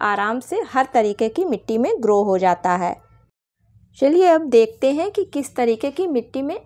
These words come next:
अगर हम अपने जेट प्लांट को लगाते हैं तो हमारा पौधा अच्छी तरीके से ग्रोथ करता है। तो फ्रेंड्स, इस पौधे को जब भी आप लगाएं तो साधारण मिट्टी में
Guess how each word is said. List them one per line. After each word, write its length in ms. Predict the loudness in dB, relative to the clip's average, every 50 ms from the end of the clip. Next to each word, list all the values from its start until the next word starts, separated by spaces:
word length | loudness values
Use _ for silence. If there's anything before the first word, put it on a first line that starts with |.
| -4
अगर 260 | -4 -2 -2 -4 -6 -6
हम 200 | -6 -8 -8 -6
अपने 380 | -8 -8 -8 -6 -6 -6 -4 -4 -6 -4
जेट 340 | -2 -2 -2 -2 -2 -6
प्लांट 280 | -10 -8 -8 -8 -8 -10
को 140 | -6 -4 -2
लगाते 500 | -2 -2 -2 -4 -4 -6 -6 -4 -4 -4
हैं 200 | -4 -4 -6 -6
तो 100 | -6 -8 -8
हमारा 360 | -6 -6 -6 -4 -4 -4 -4
पौधा 420 | -4 -6 -8 -8 -6 -6 -8 -8 -8 _ -8
अच्छी 280 | -8 -8 -6 -6 -6 -2
तरीके 400 | -2 -2 -2 -2 -4 -2 -4 -4
से 160 | -2 -4 -6 -4
ग्रोथ 360 | -2 -2 -2 -2 -4 -6 -4
करता 360 | -4 -4 -4 -4 -6 -10 -10
है। 200 | -10 -10 -14 -16 -16 -20 -20 -20 -20 -20 -20 -20 -18 -6 -6
तो 60 | -4
फ्रेंड्स, 380 | -2 0 2 2 2 0 -4 -2
इस 220 | 0 0 0 0
पौधे 340 | 0 0 2 2 2 2 0 0
को 200 | 0 -2 -2 -2
जब 300 | -2 0 0 0 0 2
भी 120 | 2 2 2
आप 260 | 2 2 -2 -2 -4
लगाएं 420 | -4 -4 -2 -2 -2 -4 -2 -4 -2
तो 140 | -4 -4 -4
साधारण 600 | -4 -2 -2 -2 0 -2 0 0 2 2 2 0
मिट्टी 320 | 0 -2 -4 -4 -2 -2 0
में 140 | 0 0